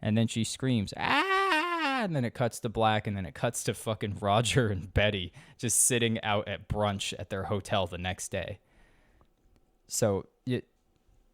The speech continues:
yeah, that's right. The next scene is them, they're just sitting there eating brunch. They're, like, eating, like, a plate of oranges or some shit like that. You know, just the type of, type of stuff that people would eat in the seventies, just a plate of fruit and then, like,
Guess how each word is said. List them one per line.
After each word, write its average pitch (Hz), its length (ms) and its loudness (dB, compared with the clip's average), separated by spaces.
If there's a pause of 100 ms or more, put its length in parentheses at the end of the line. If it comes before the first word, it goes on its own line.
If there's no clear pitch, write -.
(200)
yeah, 120 260 -2 (500)
that's 123 240 -2
right. 95 240 -2
The 110 80 -2
next 117 300 2
scene 135 280 0
is 113 140 -2
them, 110 260 0
they're 98 220 -2
just 98 260 -6
sitting 120 280 0
there 123 200 0
eating 120 300 0
brunch. 101 420 0
They're, 98 140 -4
like, 92 180 -2
eating, 101 300 2
like, 92 180 0
a 92 60 -4
plate 98 260 0
of 95 100 -2
oranges 92 600 -2
or 98 80 -2
some 98 240 -2
shit 101 260 0
like 95 220 -2
that. 101 240 2 (640)
You 104 120 4
know, 87 240 0
just - 180 0
the 139 60 4
type 120 320 6
of, 95 180 4 (120)
type 147 240 4
of 95 160 2 (400)
stuff - 460 4
that 92 140 -2
people 101 280 0
would 92 160 0
eat 92 260 -4
in 101 120 2
the 95 80 0
seventies, 95 420 2
just 104 160 -2
a - 40 -8
plate 98 320 2
of 90 60 -2
fruit 92 480 -2
and 98 200 -2
then, 87 180 0
like, 85 340 -2